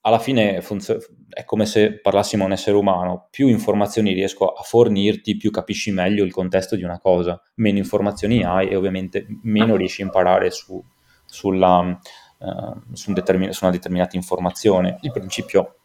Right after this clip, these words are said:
diciamo, su quale si basa l'approccio è essenzialmente lo stesso, quindi sfruttiamo le relazioni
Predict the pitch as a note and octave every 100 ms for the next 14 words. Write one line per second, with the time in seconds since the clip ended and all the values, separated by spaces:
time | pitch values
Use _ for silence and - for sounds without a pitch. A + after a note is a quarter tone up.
0 | _ - G2+ - F#2+ F#2 F#2 - G2 G#2
1 | G2 - G2+ F#2+ F#2+ F2+ F2+ - _ _
2 | A#2 A#2 G2 A2+ - G2 F2 E2 E2+ G2+
3 | - F2+ F#2 F#2 F2+ F#2 F2+ - - -
4 | - G#2 G2 F2+ - - - - - -
5 | - F3 C#3 - B2 G#2+ G#2+ G#2+ A#2+ D#3
6 | - A#2 A2+ -